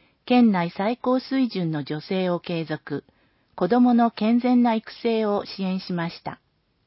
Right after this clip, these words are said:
地域版子育て支援センターの設置。三千四百万円。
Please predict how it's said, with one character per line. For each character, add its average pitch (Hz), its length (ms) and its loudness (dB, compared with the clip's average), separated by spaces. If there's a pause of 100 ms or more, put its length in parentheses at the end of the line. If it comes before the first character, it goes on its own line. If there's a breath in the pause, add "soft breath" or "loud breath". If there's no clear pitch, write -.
(1500)
地 240 220 0
域 262 220 -2
版 220 440 2
子 196 100 -8
育 262 300 0
て 165 140 -6
支 - 140 -8
援 220 240 0
セ 240 180 0
ン 214 80 2
タ 165 220 -4
ー - 20 -4
の 143 140 -8
設 - 240 -12 (100)
置。 - 220 -10 (720)
三 254 240 4
千 247 240 2
四 185 220 0
百 233 240 -2
万 208 320 -2
円。 139 240 -8